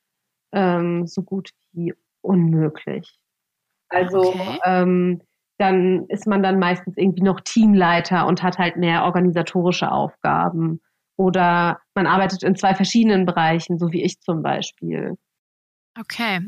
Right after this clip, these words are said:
Speaker 2: interessant. Also es ist durchaus weiter verbreitet, dass man das in Teilzeit macht.
Speaker 1: Ja, oder halt irgendwie nicht mit neununddreißig Stunden oder vierzig Stunden die Woche, sondern mit fünfunddreißig Stunden die Woche.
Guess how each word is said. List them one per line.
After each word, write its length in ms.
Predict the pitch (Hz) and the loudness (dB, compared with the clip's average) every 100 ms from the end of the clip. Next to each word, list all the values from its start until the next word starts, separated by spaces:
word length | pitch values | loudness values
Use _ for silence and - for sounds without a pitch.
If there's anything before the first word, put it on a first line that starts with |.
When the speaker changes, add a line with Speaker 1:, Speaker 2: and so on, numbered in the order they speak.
| - | -8
Speaker 2:
interessant. 580 | 220 - 233 226 185 - | -8 -8 -6 -4 -4 -4
Also 220 | 190 240 | -4 -4
es 140 | 240 | -6
ist 200 | - - | -8 -6
durchaus 460 | 254 247 - 233 - - - - _ - | -6 -4 -2 -4 -6 -16 -20 -20 _ -10
weiter 360 | 208 226 277 | -6 -2 -2
verbreitet, 640 | 269 254 - 208 226 240 - | -2 -4 -2 -4 -4 -6 -6
dass 160 | 214 | -4
man 160 | 233 220 | -2 -2
das 180 | 214 233 | -2 -4
in 120 | 226 | -6
Teilzeit 540 | 196 165 - 165 165 | -2 -4 -4 -8 -6
macht. 420 | 165 170 - - _ _ _ _ | -8 -10 -12 -20 _ _ _ _
Speaker 1:
Ja, 280 | 233 202 165 | 0 2 2
oder 260 | 196 220 226 | 2 2 2
halt 340 | 226 226 214 | 2 0 -2
irgendwie 640 | - 226 220 220 220 220 | 0 0 0 0 2 2
nicht 240 | 208 214 214 | 2 2 2
mit 260 | 190 - - | 0 -2 0
neununddreißig 680 | 208 247 277 262 262 247 240 | 2 2 0 0 -2 -2 -4
Stunden 260 | 269 233 | -4 0
oder 160 | 190 180 | 0 0
vierzig 340 | 247 247 262 | -2 -4 -4
Stunden 260 | - 262 254 | -4 -2 0
die 120 | 240 | 2
Woche, 280 | 240 233 226 | 2 2 0
sondern 420 | 202 190 185 190 | 2 2 2 2
mit 220 | 180 180 | 0 -2
fünfunddreißig 680 | - 208 196 180 151 147 147 | -2 2 4 2 -2 -6 -8
Stunden 360 | - - 208 - | -8 -8 -8 -8
die 120 | - | -8
Woche. 320 | - - | -10 -10